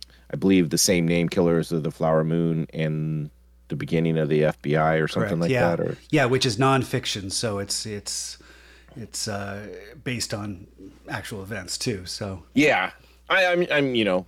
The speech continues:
Speaker 1: I'm sure they took some liberties. It, it, just because I'm sure not all the people are around anymore,
Speaker 2: No,
Speaker 1: so
Speaker 2: I
Speaker 1: they
Speaker 2: know, I
Speaker 1: couldn't
Speaker 2: know. I'm
Speaker 1: get
Speaker 2: just
Speaker 1: all the
Speaker 2: clarifying
Speaker 1: story,
Speaker 2: that,
Speaker 1: but
Speaker 2: that the, the movie isn't just based on the book. It's, I mean, it's, it's
Speaker 1: Yeah, and the book
Speaker 2: it
Speaker 1: is based on real events.
Speaker 2: Yes,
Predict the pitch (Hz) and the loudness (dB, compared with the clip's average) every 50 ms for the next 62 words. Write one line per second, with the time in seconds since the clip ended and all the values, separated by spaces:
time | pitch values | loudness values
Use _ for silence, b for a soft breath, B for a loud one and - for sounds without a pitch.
0 | - - 92 98 101 101 - 131 113 101 98 92 - 117 98 - - 104 92 90 | -6 -2 0 0 0 2 2 2 4 4 2 2 2 0 0 2 2 2 4 4
1 | 90 90 87 85 85 87 87 87 87 90 85 87 90 82 - - 92 85 57 - | 4 4 2 2 0 0 0 -2 -2 -4 -2 -2 -2 -2 -2 -2 -4 -6 -6 -8
2 | - - - _ _ - - 104 92 - - 98 82 - 104 90 82 92 90 80 | -16 -20 -20 _ _ -2 0 0 0 0 -2 -2 2 4 4 4 4 2 0 0
3 | - - 104 80 - 98 101 95 95 101 107 113 - - 165 101 113 113 117 110 | -2 -6 -6 -4 0 2 4 4 4 4 2 2 0 2 2 4 4 6 6 6
4 | 107 107 127 147 - 92 95 95 90 90 90 90 - - 190 170 165 180 190 180 | 6 6 4 4 4 4 2 2 2 2 4 4 4 4 6 6 6 4 4 4
5 | 180 170 170 156 147 131 131 135 127 139 131 123 117 143 135 135 127 127 - 139 | 4 4 4 4 4 4 4 4 2 4 4 6 6 6 4 4 2 2 2 2
6 | 131 123 117 113 117 123 185 - 127 117 113 - 127 120 127 127 160 - - 131 | 4 4 4 4 4 2 2 2 2 2 2 2 2 2 4 2 2 0 0 0
7 | 127 123 131 131 127 120 120 113 101 120 113 104 - - 135 127 107 - - 127 | 2 4 4 4 2 2 0 -2 -2 -4 -4 -6 -4 -2 0 0 0 -2 -4 -4
8 | 117 110 - - 113 107 104 101 95 110 104 95 - - 98 - - _ _ - | -4 -4 -4 -4 -4 -4 -4 -4 -4 -4 -6 -6 -6 -10 -12 -12 -12 _ _ -12
9 | 117 113 104 104 101 98 101 98 - - - - - - 139 - - - - - | -10 -8 -8 -8 -8 -8 -10 -10 -8 -10 -10 -10 -10 -10 -10 -8 -6 -6 -6 -6
10 | - B B B 156 202 - 175 147 135 131 - 131 151 202 208 - 139 135 143 | -8 B B B 4 6 6 4 4 4 4 4 4 4 4 4 4 2 2 4
11 | - 139 127 - - 127 113 110 110 113 104 95 95 90 92 92 80 - 160 127 | 4 4 4 4 4 2 4 6 6 6 6 6 4 4 4 2 2 2 0 0
12 | - - - - - | -2 -4 -6 -10 -12